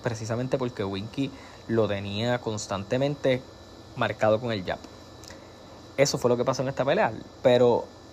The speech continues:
Canelo nunca tuvo un contragolpeo hacia esto. O sea, sí contragolpeaba bien en ocasiones, pero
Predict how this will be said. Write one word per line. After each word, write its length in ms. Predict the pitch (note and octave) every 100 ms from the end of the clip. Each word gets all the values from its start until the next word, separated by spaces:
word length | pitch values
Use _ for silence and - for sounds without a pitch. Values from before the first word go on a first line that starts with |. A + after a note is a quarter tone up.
| - - -
Canelo 480 | - A#2+ C3+ F#3+ D3
nunca 320 | B2 B2 C#3
tuvo 260 | C#3 C#3+ D3+
un 220 | D3 C#3
contragolpeo 1000 | - D3 C#3 C3+ B2 B2 A#2+ - C#3+ D#3+
hacia 300 | - G#2 C3
esto. 300 | G#3 - -
O 20 |
sea, 180 | - F#2
sí 160 | -
contragolpeaba 800 | A#2+ A2+ A2 G#2 F#2 F#2 A2+ D#3
bien 160 | C3+ C#3
en 140 | C3
ocasiones, 520 | A#2+ F#2 - D3 A#2+ G2+ - - - - - -
pero 280 | D3 C3+ B2+